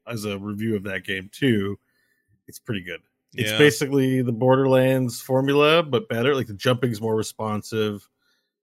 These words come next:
Speaker 1: gunplay's better, a little better, not perfect.
Speaker 2: Yeah.
Speaker 1: It's not game of the decade like Doom Eternal, but, um,
Speaker 2: <laughs>
Speaker 1: it, it's still, like, it's very good entry in the Borderlands series, and it's
Speaker 2: Mm-hmm.
Speaker 1: fun.
Speaker 2: Yeah.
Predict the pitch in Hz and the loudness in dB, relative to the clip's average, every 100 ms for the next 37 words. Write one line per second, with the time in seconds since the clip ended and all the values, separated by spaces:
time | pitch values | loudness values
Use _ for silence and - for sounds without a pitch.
0 | _ _ 120 107 - 107 104 92 101 98 | _ _ -2 -2 -2 -2 -2 -4 -6 -4
1 | 101 98 104 117 101 104 85 92 90 104 | -4 -4 -2 -2 -2 -4 -10 -10 -14 -12
2 | 98 _ 95 85 92 87 - - _ _ | -12 _ -16 -12 -12 -14 -16 -20 _ _
3 | 110 98 90 - 127 107 101 _ _ _ | -14 -12 -12 -2 0 0 -6 _ _ _
4 | - 113 107 104 98 95 95 90 92 104 | -12 -6 -4 -4 -8 -8 -8 -6 -8 -10
5 | 95 98 104 92 98 - 95 92 101 _ | -12 -12 -12 -12 -14 -14 -14 -14 -18 _
6 | - - - - 117 110 107 - 117 110 | -20 -20 -20 -10 -2 0 0 -4 -6 -4
7 | 107 101 98 - _ _ _ _ - _ | -2 -4 -6 -10 _ _ _ _ -20 _
8 | 143 120 - _ 147 123 - 165 185 190 | -4 -4 -6 _ -4 0 0 4 6 8
9 | 151 131 - 139 - - - _ _ - | 8 6 0 -12 -10 -14 -16 _ _ -16
10 | 107 127 131 131 135 113 110 123 110 113 | -2 2 4 2 -2 -6 -2 0 0 -4
11 | - 123 113 107 101 104 110 113 113 - | -4 -2 -2 -2 -4 -4 -4 -2 -4 -6
12 | 113 110 110 110 95 98 92 95 92 76 | -4 -4 -4 -6 -10 -12 -12 -12 -12 -14
13 | _ _ _ _ _ _ 101 | _ _ _ _ _ _ -20